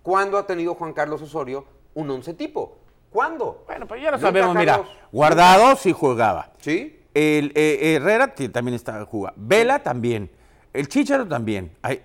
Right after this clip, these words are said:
Speaker 2: este, eh, ¿quién más? Bueno, Aquino que estaba, que estaba en la final. Eh,
Speaker 1: Tecate tampoco es
Speaker 2: Tecatito,
Speaker 1: titular.
Speaker 2: pero, pero estaba ahí.
Speaker 1: Sí, pero tampoco ha sido titular. Es el problema, o sea,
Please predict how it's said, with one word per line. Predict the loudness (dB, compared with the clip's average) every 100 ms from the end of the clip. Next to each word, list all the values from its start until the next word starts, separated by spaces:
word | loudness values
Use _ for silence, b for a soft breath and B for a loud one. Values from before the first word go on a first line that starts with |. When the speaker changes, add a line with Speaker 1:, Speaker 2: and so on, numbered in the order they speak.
| _
Speaker 2:
este, | -12 -8 -4 -2 -2 -2 -4 -4 -4 -6 b b b b _ -8
eh, | -6 -4 -6
¿quién | -6 -6
más? | -8 -10 -18 -20 -8
Bueno, | -4 -2
Aquino | -2 -4 -4
que | -4
estaba, | -2 -2 -2
que | -8
estaba | -8 -8
en |
la | -8
final. | -10 -10 -12 b b b -8
Eh, | -4 -2 -2 -2 -2 -4 -6 -10 -12
Speaker 1:
Tecate | -8 -4 -4 -6
tampoco | -12 -12 -14 -8
es |
Speaker 2:
Tecatito, | -4 -2 -2 -2 -6
Speaker 1:
titular. | -6
Speaker 2:
pero, | -6 -6 -10
pero | -14
estaba | -12 -6 -2
ahí. | -2 -4 -10 _
Speaker 1:
Sí, | -12
pero | -10 -8
tampoco | -8 -8 -8
ha |
sido | -8 -10
titular. | -10 -8 -4 -4 -4
Es | -10 -8
el | -10
problema, | -8 -8 -8 -8
o |
sea, | -6 -6 -6